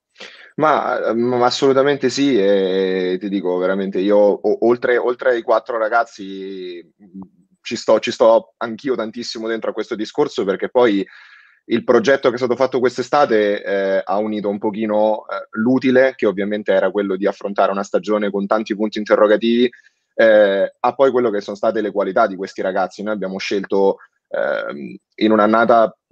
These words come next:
che si prospettava molto particolare, di avere almeno una certezza, cioè quello di avere un gruppo solido, con dei ragazzi che comunque si conoscono da tanto tempo, che io personalmente conosco, conoscevo da tanto tempo, e questo non ti, non vi nascondo che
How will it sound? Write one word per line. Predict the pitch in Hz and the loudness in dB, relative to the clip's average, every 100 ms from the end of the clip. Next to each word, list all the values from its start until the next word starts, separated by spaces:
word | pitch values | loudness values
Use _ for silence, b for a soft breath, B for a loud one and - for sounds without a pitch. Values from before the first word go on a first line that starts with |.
| - | -18
che | - | -10
si | 120 117 | -10 -8
prospettava | 98 107 101 120 120 | -6 -6 -4 -2 0
molto | 110 120 127 120 | 0 0 -2 -2
particolare, | 110 110 110 110 117 131 139 131 95 | -2 -2 -2 0 2 2 2 0 -2
di | 107 | -2
avere | 104 104 | 0 -2
almeno | 107 113 | -2 -6
una | 110 104 | -6 -6
certezza, | 107 90 85 - 98 | -8 -8 -12 -8 -6
cioè | - 110 | 0 -2
quello | - 110 | 0 -2
di | 98 | -2
avere | 95 90 | -2 -4
un | 95 | -4
gruppo | 113 - 147 | -4 -2 0
solido, | 127 113 123 131 135 _ | 2 4 4 2 2 _
con | 107 101 | -6 0
dei | 98 | 0
ragazzi | 101 110 - | 2 0 -2
che | 95 | -12
comunque | - 104 104 - | -10 -10 -8 -8
si | 95 98 | -8 -6
conoscono | 101 107 - 101 | -6 -6 -4 0
da | 104 | 2
tanto | 107 107 | 2 2
tempo, | 131 113 117 127 135 _ _ _ - | 2 2 4 2 2 _ _ _ -2
che | 143 | 2
io | 131 147 | 4 4
personalmente | 117 - 110 127 135 107 | 2 2 2 2 2 0
conosco, | 110 127 107 104 95 - | 2 0 0 -2 -2 -2
conoscevo | 101 92 - 120 | -6 -4 0 0
da | 104 | 2
tanto | 101 101 | 0 -2
tempo, | 107 113 92 | 0 0 -2
e | 90 | -4
questo | 107 95 | -4 -6
non | 95 | -8
ti, | 95 | -6
non | 104 107 | -4 -2
vi | 104 | 0
nascondo | 101 - 127 117 | -2 -2 -2 0
che | 95 | -2